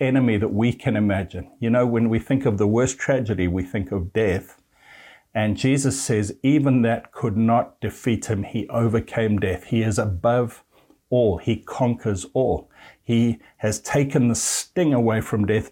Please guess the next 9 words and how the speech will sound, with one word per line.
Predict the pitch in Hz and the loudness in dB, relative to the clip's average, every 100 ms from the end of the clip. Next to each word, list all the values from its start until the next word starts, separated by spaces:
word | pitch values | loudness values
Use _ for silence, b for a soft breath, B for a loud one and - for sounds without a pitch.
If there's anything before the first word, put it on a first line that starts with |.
| 110 | -4
Death | 92 156 160 | 0 0 0
is | 127 101 | -2 0
not | 101 104 135 110 - - b b b _ | -2 0 0 -2 -8 -20 b b b _
the | - | -4
worst | 101 110 117 - | 0 2 0 0
enemy | 139 170 135 - - - - | 0 2 2 0 -6 -16 -6
anymore." | 104 104 95 - - _ _ _ _ B B B B B B B B B B B _ | -4 -2 -4 -6 -12 _ _ _ _ B B B B B B B B B B B _
And | 127 135 | 2 4
Jesus | 147 170 185 - | 4 4 2 0